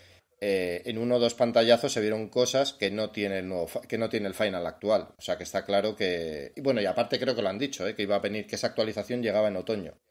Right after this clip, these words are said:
Así que yo entiendo que, teniendo en cuenta que, que el Mac Pro, eh, bueno, pues tiene de entrada un hardware que de momento es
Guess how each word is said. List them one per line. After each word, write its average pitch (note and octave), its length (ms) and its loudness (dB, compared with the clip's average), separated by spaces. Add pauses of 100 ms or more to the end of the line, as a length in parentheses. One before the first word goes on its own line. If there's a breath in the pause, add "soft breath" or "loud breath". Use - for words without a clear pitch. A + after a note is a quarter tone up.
(200 soft breath)
Así F#2 280 -4
que F#2 100 -4
yo F#2+ 100 -2
entiendo G2 440 -4
que, A#1+ 840 -4
teniendo A#2 320 -2
en B2 40 -2
cuenta B2 240 4
que, A#2 320 2
que A#2 120 2
el A2 280 -2
Mac G#2 300 -4
Pro, B2 320 2 (640 loud breath)
eh, F2 640 0
bueno, D#2 300 -4
pues - 160 -8
tiene G2+ 360 -2
de E2+ 120 -4
entrada G2+ 520 4
un D3 160 0
hardware G#2+ 680 0
que A2 120 -2
de G2+ 100 0
momento A2+ 380 -2
es - 300 -4